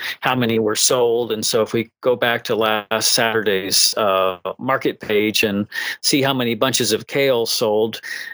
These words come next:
and we know it was a busy day, we're not l-, likely to take a lot more than that the following Saturday, having seen that, uh, that's about how many are gonna sell on a given busy day.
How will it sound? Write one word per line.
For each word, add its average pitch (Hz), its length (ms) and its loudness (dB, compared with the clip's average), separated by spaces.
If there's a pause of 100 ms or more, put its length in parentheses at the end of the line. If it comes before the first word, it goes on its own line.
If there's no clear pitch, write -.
and 117 280 0
we 120 80 -2
know 139 160 2
it 107 80 0
was 120 160 -2
a 120 40 -2
busy 127 360 0
day, 110 500 0 (280)
we're 147 200 -2
not 196 320 0
l-, 151 240 -2 (540)
likely 160 440 0
to 135 120 -2
take 135 500 -2
a 131 100 -2
lot 127 260 0
more 139 340 -2
than 110 200 -4
that 98 500 -2
the 110 160 -2
following 110 540 -2
Saturday, 101 680 0
having 104 380 0
seen 104 380 0
that, 98 320 -2
uh, 101 200 0
that's 110 200 -2
about 98 240 0
how 107 100 0
many 101 240 -2
are 104 140 2
gonna 101 240 -4
sell 104 380 2
on 101 120 -2
a 101 160 -6
given 107 300 2
busy 104 260 0
day. 101 340 0